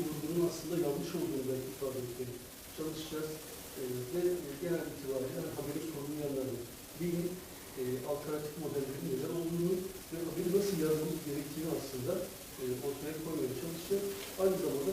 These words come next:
fikri takibin de önemli olduğunu söyleyeceğiz. E, yani, e, bir kadın cinayeti aslında takip ediyorsanız, e,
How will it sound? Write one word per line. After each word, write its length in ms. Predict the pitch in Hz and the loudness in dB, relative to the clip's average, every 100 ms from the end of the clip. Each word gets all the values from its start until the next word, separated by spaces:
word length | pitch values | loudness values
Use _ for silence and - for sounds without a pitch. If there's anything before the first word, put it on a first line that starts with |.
| - | 0
fikri 280 | - - 190 - | -6 -4 -4 0
takibin 420 | 143 - 160 170 180 | 0 0 -2 0 2
de 60 | 185 | 2
önemli 280 | 147 143 170 | 2 2 2
olduğunu 320 | - 127 120 117 - - - - - | 2 0 0 -2 -8 -10 -12 -12 -6
söyleyeceğiz. 500 | 156 156 160 160 160 - - - - 139 | -2 0 0 0 -2 -4 -8 -10 -8 -2
E, 20 | 131 131 160 | 0 2 2
yani, 180 | 160 156 160 143 | 4 2 0 -2
e, 20 | 135 135 | -2 -2
bir 120 | - - - - - - - - 190 190 - - | -4 -6 -8 -10 -10 -10 -8 -6 -4 -4 -4 0
kadın 200 | 147 165 | 2 4
cinayeti 380 | 151 151 147 - 160 | 4 4 2 2 -2
aslında 220 | - 160 160 | 0 -2 0
takip 220 | 147 147 151 | 0 0 -2
ediyorsanız, 500 | 156 175 - 170 190 - - - - | -2 -2 0 2 2 0 -8 -12 -12
e, 40 | - | -6